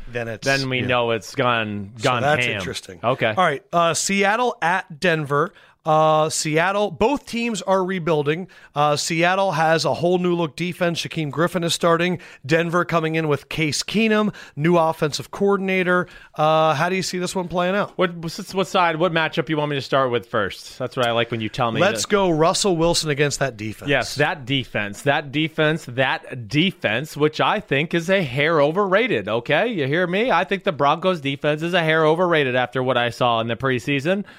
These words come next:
Speaker 2: Okay. Yeah, Aqib Talib's not there. I know Chris Harris Junior and Bradley Roby are there, but they're not as good as Chris, uh, Aqib
Speaker 1: Pac-Man.
Speaker 2: Talib for, for my money. They're still missing a key part of their secondary. That was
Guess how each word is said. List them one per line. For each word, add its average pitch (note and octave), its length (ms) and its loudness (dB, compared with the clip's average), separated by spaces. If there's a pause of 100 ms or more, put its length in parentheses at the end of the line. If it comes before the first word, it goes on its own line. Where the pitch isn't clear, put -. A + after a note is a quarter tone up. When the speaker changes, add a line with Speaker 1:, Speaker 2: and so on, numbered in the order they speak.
(240)
Speaker 2:
Okay. D#3 480 0 (260)
Yeah, F#3 280 2
Aqib G3 300 -4
Talib's G3 420 -2
not E3+ 260 2
there. F#3 200 4
I F#3+ 100 4
know G#3+ 140 2
Chris G#3+ 260 -2
Harris G3+ 280 2
Junior F#3+ 300 0
and E3+ 80 0
Bradley F3+ 360 2
Roby F3+ 360 2
are F#3 60 2
there, F#3 120 4
but F#3+ 100 -4
they're A#3+ 100 2
not C#4 140 4
as G#3 100 -2
good A3+ 160 0
as E3 100 -4
Chris, - 320 -6
uh, C3+ 280 2
Aqib D3 160 0
Speaker 1:
Pac-Man. G#2+ 100 -2
Speaker 2:
Talib C3+ 380 -2
for, C3+ 320 0
for D3+ 100 2
my C#3 200 2
money. B2+ 340 0 (380)
They're G3 200 4
still A#3 300 2
missing F3+ 540 0 (800)
a A#2 80 2
key D#3 260 0
part D#3+ 260 2
of F#3+ 40 -4
their G#3 120 4
secondary. F3+ 540 2
That C3+ 140 2
was F#3 220 -2